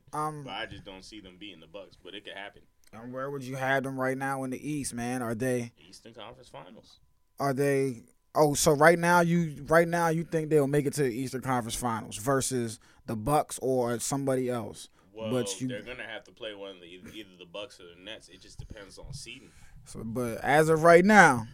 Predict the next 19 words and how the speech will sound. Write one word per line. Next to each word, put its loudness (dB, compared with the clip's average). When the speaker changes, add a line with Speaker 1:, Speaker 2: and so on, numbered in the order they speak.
Speaker 1:
you -2
think -2
it'll 4
be -2
somebody 4
versus 6
the 0
Bulls 8
in -8
the -6
Eastern -6
Conference -4
Finals? -4
Speaker 2:
Yeah, -16
if -20
they -18
keep -18
that, -10
um, -8